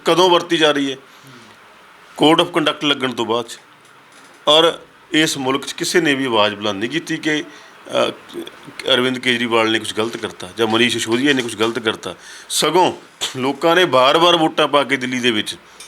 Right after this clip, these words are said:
Speaker 1: ਭਾਜਪਾ ਦੇ ਤਮਾਮ ਧੱਕੇ ਦੇ ਬਾਵਜੂਦ, ਤਮਾਮ ਜ਼ੋਰ ਦੇ ਬਾਵਜੂਦ ਬਾਰ-ਬਾਰ ਇਤਿਹਾਸਕ majority ਆਮ ਆਦਮੀ ਪਾਰਟੀ ਨੂੰ ਦਿੱਤੀ ਹੈ। ਜੇਕਰ ਆਮ ਆਦਮੀ ਪਾਰਟੀ ਦਾ ਜਾਂ ਅਰਵਿੰਦ ਕੇਜਰੀਵਾਲ ਜੀ ਦਾ ਕੋਈ ਵੀ ਕੰਮ ਮਾੜਾ ਹੁੰਦਾ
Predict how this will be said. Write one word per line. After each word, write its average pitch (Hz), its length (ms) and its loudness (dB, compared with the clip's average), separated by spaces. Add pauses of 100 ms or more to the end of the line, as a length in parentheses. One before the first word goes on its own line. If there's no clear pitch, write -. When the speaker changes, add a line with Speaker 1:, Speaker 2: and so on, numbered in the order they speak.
(320)
Speaker 1:
ਭਾਜਪਾ 151 460 2
ਦੇ 151 100 -2
ਤਮਾਮ 165 480 4
ਧੱਕੇ 151 280 -2
ਦੇ 143 80 0
ਬਾਵਜੂਦ, 123 500 0
ਤਮਾਮ 156 320 2
ਜ਼ੋਰ 160 260 4
ਦੇ 147 120 0
ਬਾਵਜੂਦ 113 540 0 (340)
ਬਾਰ-ਬਾਰ 123 640 2 (340)
ਇਤਿਹਾਸਕ 139 640 0
majority 185 480 4
ਆਮ 160 160 2
ਆਦਮੀ 143 180 0
ਪਾਰਟੀ 131 320 -2
ਨੂੰ 117 80 -8
ਦਿੱਤੀ 135 280 -2
ਹੈ। 110 80 0 (600)
ਜੇਕਰ 143 380 2
ਆਮ 131 340 4
ਆਦਮੀ 123 240 2
ਪਾਰਟੀ 110 380 -2
ਦਾ 147 160 0
ਜਾਂ 139 180 2
ਅਰਵਿੰਦ 113 280 -2
ਕੇਜਰੀਵਾਲ 117 600 -2
ਜੀ 123 100 -4
ਦਾ 143 240 0 (240)
ਕੋਈ 185 180 6
ਵੀ 220 100 4
ਕੰਮ 165 200 4
ਮਾੜਾ 127 240 4
ਹੁੰਦਾ 113 280 -2